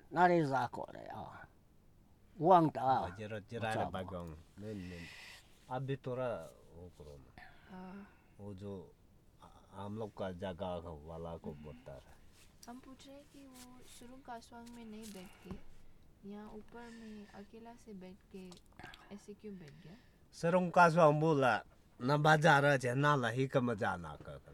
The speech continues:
Speaker 1: वाह, ये सुरुंग बोला, ये बोई जागा जे करे थे सो बा, दर्जा हुआ तो गोता था को, को पुआस हुआ।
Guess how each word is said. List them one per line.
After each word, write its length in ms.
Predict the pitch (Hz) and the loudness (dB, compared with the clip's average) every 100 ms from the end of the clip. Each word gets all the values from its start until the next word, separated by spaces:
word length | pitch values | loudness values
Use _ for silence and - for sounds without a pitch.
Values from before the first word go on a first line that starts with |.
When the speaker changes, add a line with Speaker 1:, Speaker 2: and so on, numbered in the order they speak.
| 67 - - - - - - - - - - - - - - - - | -20 -20 -20 -20 -20 -20 -20 -20 -20 -20 -20 -20 -20 -20 -20 -20 -8
Speaker 1:
वाह, 300 | 127 139 160 156 - - - - 156 | 0 2 2 -2 -10 -20 -20 -14 -6
ये 280 | 175 170 156 - - - - - - - - | -4 -4 -6 -16 -20 -20 -20 -20 -20 -6 4
सुरुंग 260 | 196 165 156 | 6 6 4
बोला, 360 | 165 139 127 - _ - - - - - - - 170 | 2 2 -2 -6 _ -20 -20 -20 -20 -20 -20 -18 -2
ये 240 | 156 196 | 8 8
बोई 200 | 190 202 | 10 6
जागा 440 | 151 139 139 151 | 8 6 8 8
जे 160 | 143 147 131 - - | 8 4 -2 -8 2
करे 240 | 170 170 | 6 6
थे 140 | 135 123 | 4 0
सो 160 | 120 | 0
बा, 200 | 90 92 - - - - - - | 0 -2 -2 -4 -14 -20 -20 -4
दर्जा 340 | 123 185 170 | 4 6 10
हुआ 260 | 147 143 151 | 10 8 6
तो 300 | 135 120 - - - - | 4 -4 -6 -18 -20 -4
गोता 280 | 151 175 143 | 0 2 0
था 140 | 107 113 - | 0 -10 -8
को, 120 | 73 - - - - - - - - | -8 -8 -12 -18 -20 -20 -20 -20 -14
को 120 | 120 | -10
पुआस 320 | 131 92 - | -4 -6 -6
हुआ। 220 | - - | -14 -14